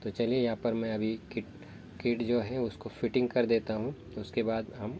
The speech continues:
ऑन करके देखते हैं टीवी को। तो चलिए, इसमें जो motherboard है उसको मैं अभी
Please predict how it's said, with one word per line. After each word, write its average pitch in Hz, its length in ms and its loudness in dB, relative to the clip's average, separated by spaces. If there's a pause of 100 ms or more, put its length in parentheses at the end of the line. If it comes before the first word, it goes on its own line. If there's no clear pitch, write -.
ऑन 117 200 2
करके 117 320 0
देखते 120 320 -4
हैं 107 200 -8 (260)
टीवी 107 220 4
को। 104 200 -2 (540)
तो 110 100 2
चलिए, 123 400 4
इसमें 113 560 0 (2250)
जो 113 360 6 (500)
motherboard 123 520 4
है 131 120 0
उसको 113 400 2
मैं 110 200 2
अभी 107 240 2